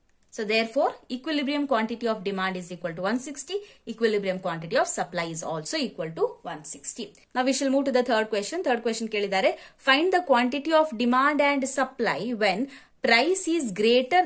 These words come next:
than equilibrium price." Okay, price is greater than equilibrium price. Now how will we solve this third question? when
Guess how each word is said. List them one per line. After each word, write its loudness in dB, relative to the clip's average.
than 2
equilibrium -4
price." -2
Okay, -8
price 2
is -2
greater 4
than -2
equilibrium -4
price. -8
Now -4
how 4
will 0
we 0
solve 2
this 4
third 0
question? -4
when 4